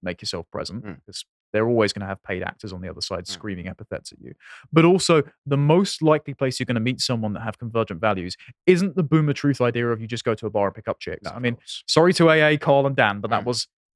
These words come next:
Speaker 1: bad advice, mainly
Speaker 2: Yes.
Speaker 1: because Zoomers don't even go to bars, really.
Speaker 2: No.
Speaker 1: Um, it's, you're gonna pick up the, you know, Baz, who's been having pints since lunchtime instead.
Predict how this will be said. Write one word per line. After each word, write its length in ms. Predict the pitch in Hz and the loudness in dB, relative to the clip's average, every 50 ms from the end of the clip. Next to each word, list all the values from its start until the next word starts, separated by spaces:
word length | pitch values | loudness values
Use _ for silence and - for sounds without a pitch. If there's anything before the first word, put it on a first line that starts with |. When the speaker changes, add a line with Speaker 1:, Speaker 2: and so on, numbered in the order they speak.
| _ _ _ _ _ _ - | _ _ _ _ _ _ 2
Speaker 1:
bad 260 | 160 156 160 165 165 | 4 4 4 4 2
advice, 520 | 156 147 123 113 95 110 127 - - - 151 | 2 0 2 2 2 2 2 0 -2 0 0
mainly 180 | 151 151 147 | 0 0 0
Speaker 2:
Yes. 100 | 135 139 - | -2 -6 -8
Speaker 1:
because 120 | 127 123 _ _ _ _ - | -10 -12 _ _ _ _ -8
Zoomers 180 | 117 110 98 95 | -6 -6 -4 -4
don't 160 | - 98 92 | -6 -6 -6
even 80 | 87 - | -6 -8
go 80 | 92 | -8
to 80 | - - | -8 -4
bars, 220 | - 92 - - - | -4 -4 -4 -4 -6
really. 180 | - 95 85 80 | -8 -8 -8 -8
Speaker 2:
No. 40 | 107 _ _ _ _ _ _ _ _ _ _ _ _ _ _ _ _ - | -14 _ _ _ _ _ _ _ _ _ _ _ _ _ _ _ _ -8
Speaker 1:
Um, 140 | - 92 76 | -8 -8 -8
it's, 140 | - - - _ _ | -8 -14 -16 _ _
you're 140 | - 110 113 | -10 -8 -4
gonna 160 | - 107 104 92 _ | -2 -2 -4 -4 _
pick 140 | - 127 - | -10 -8 -6
up 120 | 110 - - | -8 -8 -6
the, 100 | - 98 - _ _ - | -8 -8 -8 _ _ -10
you 80 | 104 95 | -10 -8
know, 100 | 85 101 _ _ _ - 131 - | -8 -10 _ _ _ -14 -6 -2
Baz, 260 | - 113 101 104 98 | 0 0 0 0 -2
who's 120 | 107 101 - | -6 -10 -8
been 120 | - 98 | -4 -4
having 180 | 95 90 95 - | -4 -4 -4 -6
pints 280 | - 92 90 73 - | -6 -6 -6 -6 -8
since 140 | - - - | -12 -10 -10
lunchtime 380 | 95 87 87 - - 71 80 80 | -10 -10 -10 -12 -12 -12 -12 -12
instead. 340 | 78 - - 95 90 - | -10 -8 -6 -6 -6 -8